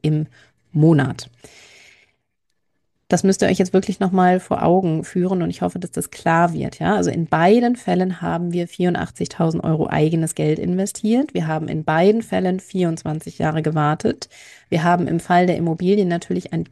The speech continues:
deutlich größeres Vermögen geschaffen, ja, deutlich mehr als eine halbe Million. Und wir haben es geschafft, bei den Immobilien fünftausend Euro brutto im Monat zu generieren und nicht nur tausendachthundert Euro. Da muss man ja auch sagen, brutto, da kommt ja noch die Kapitalertragssteuer drauf.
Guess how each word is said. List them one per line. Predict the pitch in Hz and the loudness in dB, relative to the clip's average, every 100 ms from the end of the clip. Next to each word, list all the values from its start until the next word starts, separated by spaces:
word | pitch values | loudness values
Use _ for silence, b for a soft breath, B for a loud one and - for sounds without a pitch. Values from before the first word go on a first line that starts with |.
| - | 0
deutlich | 190 220 254 214 - | 4 4 4 -2 -2
größeres | 175 180 214 220 180 175 | 2 6 6 4 -4 -6
Vermögen | - - 165 165 180 190 208 214 247 269 | -6 -2 2 4 6 6 4 2 2 -2
geschaffen, | 262 240 240 247 - 320 302 | -4 -6 -4 -6 -6 -8 -4
ja, | 185 180 | -2 0
deutlich | 220 165 165 - - | 0 -2 -2 -6 -2
mehr | 156 160 175 202 | 2 6 6 4
als | 208 208 - | 2 -2 -4
eine | 208 202 | -4 -2
halbe | 196 196 202 | 0 0 2
Million. | 202 202 208 226 262 320 B B B B B B _ | 2 2 2 2 0 -4 B B B B B B _
Und | - 208 247 277 - | 4 6 6 4 -2
wir | - 170 | -4 -2
haben | 170 180 196 | 0 0 0
es | 175 | -6
geschafft, | - 170 175 202 | -8 -2 -2 -2
bei | - | -4
den | 175 | -4
Immobilien | - 170 160 175 190 185 185 - _ | -4 -4 0 2 4 2 0 -6 _
fünftausend | - - 180 - 170 165 170 | -6 0 0 -2 -2 -2 0
Euro | 156 160 160 | -2 0 -2
brutto | - 160 165 160 - | -2 -2 0 -2 -4
im | 165 | -4
Monat | 160 165 160 156 - - | 0 0 0 -2 -6 -14
zu | - | -8
generieren | 165 156 151 151 156 214 269 | -2 0 0 2 4 4 2
und | - 175 - | -2 -4 0
nicht | 175 - - | -2 -2 -2
nur | 175 180 | 0 0
tausendachthundert | - 160 156 151 - 156 - - 160 156 - | -2 -2 -2 -2 -6 -10 -10 -2 0 0 0
Euro. | 147 151 | 0 0
Da | 156 | -2
muss | 165 - | -6 -4
man | 160 | -2
ja | 151 | 0
auch | 151 | 0
sagen, | - 165 156 | 0 0 -2
brutto, | 151 160 151 | -2 -2 0
da | 151 | -2
kommt | - 160 | -2 -4
ja | 160 | -4
noch | 160 | -6
die | 156 | -6
Kapitalertragssteuer | - 156 160 160 156 - - 170 - - - - | -6 -4 -4 -6 -8 -8 -12 -14 -12 -8 -8 -8
drauf. | - - - | -12 -16 -16